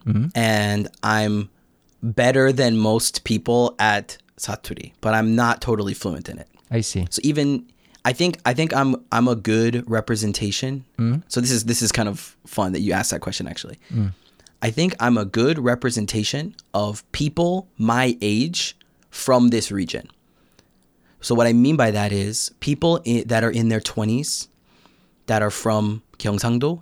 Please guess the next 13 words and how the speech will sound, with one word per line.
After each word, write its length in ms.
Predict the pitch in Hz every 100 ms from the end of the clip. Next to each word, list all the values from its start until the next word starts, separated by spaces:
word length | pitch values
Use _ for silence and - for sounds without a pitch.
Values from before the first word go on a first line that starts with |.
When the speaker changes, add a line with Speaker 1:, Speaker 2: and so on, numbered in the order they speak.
| -
Speaker 2:
their 160 | - 120
Satori 640 | 123 127 120 139 156 160 139
is 160 | 113
much 400 | 104 107 113 - -
less 600 | 107 107 110 113 - - -
intense. 680 | 107 104 - 107 - - - - _ _ _ _ _
There's 220 | - 117 -
been 180 | 113
a 40 | 107
huge 340 | 95 123 120
shift 480 | - - 117 - -
towards 460 | - 101 104 107 107
Pyojuno. 540 | - 107 - 95 85